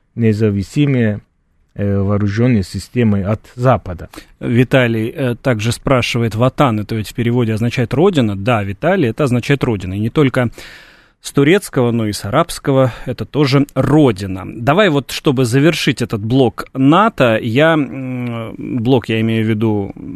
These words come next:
Speaker 2: информационный наш, да, в рамках программы,
Speaker 1: Мгм.
Speaker 2: э, задам следующий вопрос. Как ты считаешь, каким будет этот процесс в финале? Я имею в виду процесс выхода Турции из состава нато. Что должно произойти, чтобы он завершился? Но вот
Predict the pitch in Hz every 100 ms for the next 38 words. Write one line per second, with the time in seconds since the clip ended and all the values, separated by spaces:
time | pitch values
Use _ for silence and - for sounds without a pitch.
0 | 107 - 131 - 131 139 - 120 107 120
1 | 107 95 110 143 113 113 107 - - 135
2 | 127 120 131 101 - - - - - -
3 | _ - - 107 135 147 151 185 117 -
4 | 127 151 208 165 90 - 160 - 165 -
5 | 180 170 180 110 95 - - 120 104 -
6 | 123 - 170 175 160 147 - _ - 123
7 | 147 139 - _ _ - 135 - - 131
8 | - - 147 - - - 151 151 92 90
9 | - - - 123 123 120 113 113 135 131
10 | 127 117 127 127 117 - 127 - 110 -
11 | 117 - 117 135 120 - - - - -
12 | - - - 185 151 139 147 135 123 135
13 | 131 220 - 156 127 - 165 127 101 139
14 | 147 - 147 104 - 101 139 180